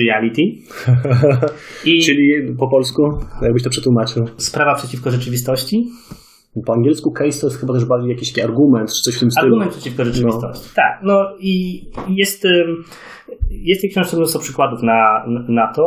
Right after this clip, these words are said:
Speaker 1: które na początku wydają się tak absurdalne, <laughs> ale z czasem naprawdę mają, mają sens. Więc, y, mnóstwo można z tego, <laughs> z takich rzeczy w-, wyciągać i mieć taki ciągły mind blown na zasadzie, a co jeśli, jak grasz w, w G T A,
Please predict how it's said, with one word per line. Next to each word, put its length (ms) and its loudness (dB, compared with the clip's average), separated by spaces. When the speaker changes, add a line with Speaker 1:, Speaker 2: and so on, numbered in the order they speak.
Speaker 1:
które 140 0
na 80 -2
początku 340 -6
wydają 240 -2
się 120 -6
tak 280 -4
absurdalne, 840 -2
<laughs> 280 -6
ale 120 0
z 120 0
czasem 440 0
naprawdę 380 -2
mają, 600 0
mają 320 -2
sens. 560 -12
Więc, 400 -2
y, 540 2
mnóstwo 720 0
można 240 0
z 60 -4
tego, 160 -2
<laughs> 240 -20
z 60 -20
takich 260 -4
rzeczy 280 0
w-, 420 -8
wyciągać 760 0
i 100 -2
mieć 100 -2
taki 220 -8
ciągły 320 0
mind 400 2
blown 340 0
na 80 -2
zasadzie, 640 -4
a 80 -2
co 200 0
jeśli, 760 -2
jak 200 -2
grasz 460 -2
w, 380 2
w 40 -10
G 140 -2
T 140 -2
A, 440 2